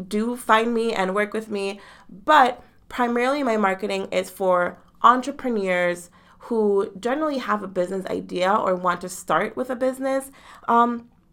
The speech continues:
start up a new business idea and just need help putting those pieces in the right places. So this is where we take a look at the service-based and product-based side, where I help service-based entrepreneurs and product-based entrepreneurs.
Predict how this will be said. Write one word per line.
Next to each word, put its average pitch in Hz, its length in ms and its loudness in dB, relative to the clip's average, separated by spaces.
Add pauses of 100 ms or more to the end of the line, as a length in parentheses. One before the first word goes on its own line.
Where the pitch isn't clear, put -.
(100)
start 220 340 2
up 247 160 2
a 262 60 -2
new 254 160 -2
business 240 320 -2
idea 233 440 -2
and 214 120 0
just 208 180 -6
need 208 160 0
help 196 360 0 (420)
putting 240 300 2
those 190 180 -2
pieces 175 520 -4
in 175 160 -4
the 170 120 -2
right 156 180 -4
places. - 640 -10 (420)
So 196 640 2
this 196 260 -4
is 214 120 -4
where 196 120 0
we 185 80 -2
take 190 220 -6
a 185 60 -4
look 175 240 -2
at 165 340 -2
the 180 100 -6
service-based 175 680 -6 (140)
and 165 200 -4
product-based 160 640 -10
side, - 300 -6 (140)
where - 280 -2
I 175 160 2
help 170 320 -2
service-based 202 760 -6
entrepreneurs 240 640 -4 (120)
and 302 160 -4
product-based 190 440 -4
entrepreneurs. - 640 -10